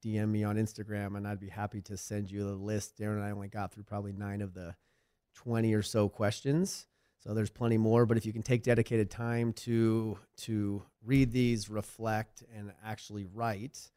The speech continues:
um, it's a powerful part of laying the foundation for your two thousand twenty-three. And, you know, what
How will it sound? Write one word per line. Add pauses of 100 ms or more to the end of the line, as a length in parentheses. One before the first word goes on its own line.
(340)
um,
it's
a
powerful
part
of
laying
the
foundation
for
your
two
thousand
twenty-three.
And, (420)
you
know,
what